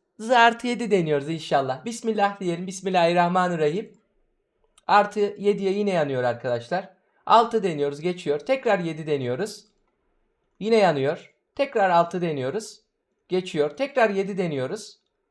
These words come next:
Geçiyor. Ee, sekize iki tane metal atacağım diye söz verdim.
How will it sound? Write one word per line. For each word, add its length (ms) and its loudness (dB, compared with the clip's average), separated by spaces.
Geçiyor. 520 0
Ee, 240 4
sekize 720 0
iki 220 -6
tane 260 4
metal 300 4
atacağım 440 0
diye 140 4
söz 320 2
verdim. 420 4